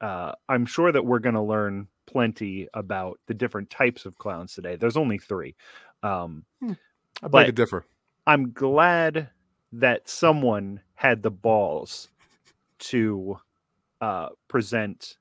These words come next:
Speaker 1: you know, how to kill these clowns instead of just telling us about clowns, because
Speaker 2: Yeah.
Speaker 1: that would have gotten boring. Um, I wish you would have gone maybe last.
Speaker 2: Yeah.
Speaker 1: Uh, so
Speaker 2: I,
Speaker 1: that,
Speaker 2: I
Speaker 1: so
Speaker 2: re-
Speaker 1: that, are there different ways to kill the different clowns, or do they,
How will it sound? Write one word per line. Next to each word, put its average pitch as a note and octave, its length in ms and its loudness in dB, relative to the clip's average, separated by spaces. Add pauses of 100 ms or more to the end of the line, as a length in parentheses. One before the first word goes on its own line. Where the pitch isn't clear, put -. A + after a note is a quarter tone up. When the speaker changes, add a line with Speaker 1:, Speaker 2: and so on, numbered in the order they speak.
(120)
Speaker 1:
you A#2 120 -2
know, F2 300 -6 (160)
how A#2+ 200 2
to G#2+ 80 -2
kill C3+ 340 2
these G#2+ 240 -2
clowns E2+ 600 -8
instead G#2 440 -8
of F2 140 -14
just - 480 -12 (100)
telling A2 360 0
us G2 220 -6
about G2 540 -6
clowns, D#2 500 -10
because G2+ 380 -6
Speaker 2:
Yeah. G2 160 2 (520)
Speaker 1:
that E3+ 200 4
would C#3 120 2
have A2 120 -4
gotten A#2 320 2
boring. G2 500 -4 (200)
Um, F2 400 -8 (280)
I A2+ 80 -2
wish A2+ 300 -4
you G#2+ 80 -6
would G2+ 140 -4
have G2 160 -8
gone F#2 420 -6 (420)
maybe A#2+ 300 0
last. D#2 640 -8 (460)
Speaker 2:
Yeah. A2 260 6
Speaker 1:
Uh, F2 60 -4 (100)
so D3 160 4
Speaker 2:
I, C#3 80 8
Speaker 1:
that, B2+ 80 4
Speaker 2:
I C#3+ 80 6
Speaker 1:
so F3+ 180 8
Speaker 2:
re- - 140 2 (380)
Speaker 1:
that, C3 100 -2
are F#3+ 220 8
there G3+ 160 6
different D#3 460 -2
ways D#3 420 2
to C3+ 100 -4
kill D#3 240 2
the E3 100 0
different F3+ 360 -2
clowns, F3+ 420 -4
or B2 60 0
do B2 160 -2
they, A#2 420 0